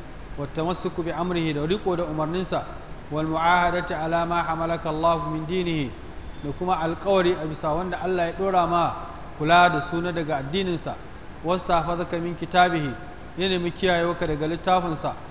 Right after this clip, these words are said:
"fa inna bi taqwallahi tahya awliyaullah, naja awliyaullah." Da tsoron Allah ne waliyan Allah suka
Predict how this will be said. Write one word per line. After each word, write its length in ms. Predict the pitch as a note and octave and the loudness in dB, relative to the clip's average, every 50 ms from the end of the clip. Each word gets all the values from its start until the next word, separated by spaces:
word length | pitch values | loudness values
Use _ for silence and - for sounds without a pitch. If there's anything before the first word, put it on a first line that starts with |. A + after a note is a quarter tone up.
| - - - - - - - | -14 -14 -14 -14 -14 -10 -6
"fa 80 | - D3+ | -6 -4
inna 320 | D#3 F3 F3+ F#3 F#3 F#3 F3 | -2 -2 -2 -2 -2 -2 -2
bi 100 | D#3+ D#3 | -2 -2
taqwallahi 800 | D3+ F#3 F3+ F3+ F3 F3+ F3 E3 E3 E3 F3 F3 F3 E3+ E3+ D#3 - | -2 -2 -2 0 0 0 0 0 2 4 6 6 6 6 2 -2 0
tahya 480 | F#3 F3+ E3+ E3+ E3+ E3+ E3+ E3 E3 D#3 | 0 0 0 2 2 2 4 2 2 2
awliyaullah, 840 | F3 F3 F3 E3+ E3 E3+ E3+ E3+ E3+ E3 E3 D#3+ E3 F3+ F3+ D#3+ B2+ - - - - - - - - - - - - | 0 0 0 0 2 2 4 4 2 2 0 0 4 6 6 6 4 2 -4 -8 -10 -12 -12 -12 -12 -12 -12 -6 -2
naja 400 | E3+ F#3+ F#3+ E3 F3+ F3 E3+ E3 | 2 2 2 6 6 6 6 6
awliyaullah." 840 | E3 F3 F3+ F3 F3 E3+ E3+ E3+ E3+ D#3+ E3 E3 E3 F3 F#3 E3+ C#3+ - - - - - - - - - - | 4 2 2 2 2 4 6 4 4 4 2 0 4 6 6 6 6 2 -2 -8 -8 -12 -12 -12 -12 -6 -4
Da 80 | D#3 E3 | -4 -4
tsoron 320 | - E3+ E3 E3+ F#3 F#3+ F#3 | -2 0 2 2 2 2 2
Allah 260 | F#3+ G3+ G3+ G3 F#3 F3 | 2 4 6 6 6 6
ne 120 | F3+ F#3 | 6 4
waliyan 400 | F3+ F3 E3+ E3 E3+ F3 F3+ F3 E3+ | 2 2 2 2 2 0 0 0 0
Allah 240 | F#3 F#3 F3+ E3+ D#3+ | 0 2 2 2 2
suka 240 | - - - E3 | 0 -4 -6 -6